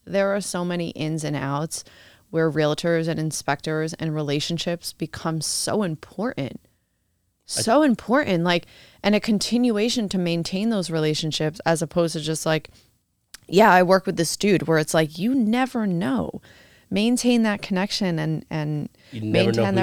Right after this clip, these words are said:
Speaker 2: you meet.
Speaker 1: relationship.
Speaker 2: I care about, that's the point. I care about rel-, relationships. The money is a cherry on top. It doesn't mean anything to me.
Speaker 1: Yeah, for
Speaker 2: I care
Speaker 1: sure.
Speaker 2: about the relationship.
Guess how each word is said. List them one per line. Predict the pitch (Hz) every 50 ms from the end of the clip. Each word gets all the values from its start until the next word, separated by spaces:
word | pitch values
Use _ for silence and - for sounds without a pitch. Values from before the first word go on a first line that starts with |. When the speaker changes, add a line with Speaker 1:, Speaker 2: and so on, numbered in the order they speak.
| 180
Speaker 2:
you | 170 170
meet. |
Speaker 1:
relationship. | 165 180 214 233 - 175 156 - - 151 139 - - - _ _ -
Speaker 2:
I | 120 131
care | 131 - 156
about, | 143 143 135 120
that's | 127 135 -
the | 135
point. | 113 - - 127 107
I | 110
care | 110 - - 139
about | 123 117 104 104
rel-, | 101 104 107
relationships. | - 107 110 107 113 110 - 104 101 - - - - - - - - - _ _ -
The | 123 120 127
money | 123 135 175 196 190 165
is | 123 120
a | 113
cherry | 110 - - 135 139 147 139 127
on | 110 104 95
top. | - - 127 113 104
It | 98
doesn't | 120 131 135 120
mean | 110 127 131
anything | 117 101 98 - 98 -
to | 104
me. | - 196
Speaker 1:
Yeah, | 214 240 269 294 285 233
for | - - 117
Speaker 2:
I |
care | 131
Speaker 1:
sure. | - - - 160 160
Speaker 2:
about | 156 156 147 143 -
the | 131
relationship. | 113 110 107 107 117 123 - - - 113 107